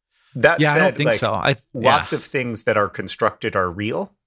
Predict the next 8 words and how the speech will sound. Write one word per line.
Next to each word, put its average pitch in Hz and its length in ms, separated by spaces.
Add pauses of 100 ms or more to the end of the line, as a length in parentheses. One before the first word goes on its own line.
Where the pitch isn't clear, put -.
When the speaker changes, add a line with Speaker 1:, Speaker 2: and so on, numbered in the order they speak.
(100)
Speaker 1:
like - 300
tables, 160 720 (120)
Speaker 2:
Yeah. 156 260
Speaker 1:
<laughs> - 0
for - 460
example. 165 640
Speaker 2:
<laughs> 190 60 (1700)
Speaker 1:
And 117 300